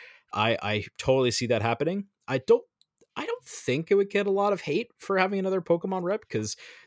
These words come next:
there's so many of them, and there's so many types and so many unique qualities to them physically and c-,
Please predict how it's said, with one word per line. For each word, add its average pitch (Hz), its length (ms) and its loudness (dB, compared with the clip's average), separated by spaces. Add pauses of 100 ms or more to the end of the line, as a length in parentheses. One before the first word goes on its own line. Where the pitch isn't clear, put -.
there's 117 220 2
so 156 260 4
many 156 300 2
of 95 140 0
them, 104 180 0
and 117 80 -2
there's 98 160 0
so 156 80 2
many 143 120 -2
types - 440 -2
and 107 100 -6
so 120 140 -2
many 120 160 -4
unique 104 480 -4
qualities 107 640 -2
to - 80 -8
them 95 160 -6
physically 98 680 -8
and 98 380 -4 (500)
c-, - 100 -6